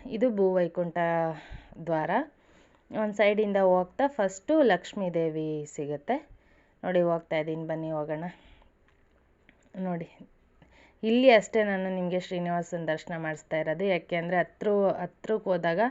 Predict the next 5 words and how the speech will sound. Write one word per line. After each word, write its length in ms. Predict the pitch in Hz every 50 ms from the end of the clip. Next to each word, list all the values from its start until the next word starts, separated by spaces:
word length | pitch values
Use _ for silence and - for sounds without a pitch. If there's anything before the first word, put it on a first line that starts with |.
| 269 - - - - - - - - - _
ಫೋಟೋ 300 | - 220 202 190 190 196
ತೆಗಿಯೋಕ್ಕೂ 540 | 190 196 190 180 175 185 180 175 - 185 175
ವಿಡಿಯೋ 540 | 175 170 175 175 180 175 - - - 185 185
ಮಾಡೋಕ್ಕೂ 400 | 180 170 170 170 165 - 180 175
ಬಿಡಲ್ಲ 340 | 175 160 156 165 160 165